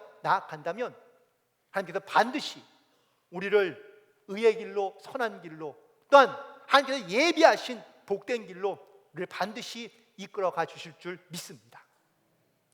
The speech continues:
내가 의지하는 것들을 내가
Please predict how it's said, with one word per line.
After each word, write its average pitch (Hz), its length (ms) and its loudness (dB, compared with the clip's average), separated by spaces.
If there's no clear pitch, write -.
내가 262 280 10
의지하는 269 500 4
것들을 247 800 -6
내가 - 640 0